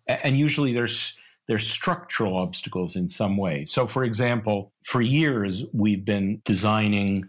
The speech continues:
workshops where, for example, at the very beginning, everybody introduces themselves or says you know, what they think about the situation, and is given a minute each.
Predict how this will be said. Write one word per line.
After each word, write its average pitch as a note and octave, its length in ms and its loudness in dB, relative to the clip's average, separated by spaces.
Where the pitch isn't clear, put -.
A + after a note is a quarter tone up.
workshops G#2+ 920 0
where, G2 520 2
for A2+ 260 0
example, G#2+ 480 0
at F#2 120 -4
the A2 60 0
very A2+ 340 2
beginning, G2 760 0
everybody B2 580 0
introduces G#2 600 -2
themselves F#2 680 -2
or E2+ 220 0
says - 840 -2
you F2+ 40 2
know, D#2+ 120 2
what F#2+ 320 0
they F#2+ 140 0
think G#2+ 240 0
about G2+ 180 0
the G2+ 80 -2
situation, F#2+ 840 0
and G#2+ 180 2
is G#2 140 0
given A2 480 0
a A2 60 2
minute A2+ 420 2
each. - 560 -2